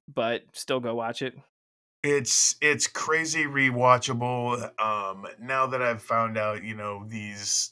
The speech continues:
Speaker 2: these other facts about it, um, I have a small foreign poster of The Running Man, which I w-, really need to get, um,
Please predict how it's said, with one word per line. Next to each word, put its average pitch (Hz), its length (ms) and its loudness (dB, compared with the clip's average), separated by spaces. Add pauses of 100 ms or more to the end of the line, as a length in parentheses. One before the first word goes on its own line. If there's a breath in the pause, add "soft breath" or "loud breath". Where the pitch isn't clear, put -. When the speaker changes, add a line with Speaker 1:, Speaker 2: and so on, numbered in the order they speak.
Speaker 2:
these 110 300 -10
other 123 240 2
facts 127 480 0
about 117 340 0
it, 120 220 -4 (100)
um, 95 380 -6 (560 loud breath)
I 127 120 10
have 123 200 8
a 110 40 0
small 123 520 4
foreign 127 520 -2
poster 127 640 -2
of 120 280 2
The 123 80 0
Running 127 320 4
Man, 123 320 2
which 107 220 2
I 95 120 4
w-, 95 220 -4 (340)
really 113 280 4
need 104 180 2
to 101 80 -2
get, 87 280 -2 (160)
um, 78 640 0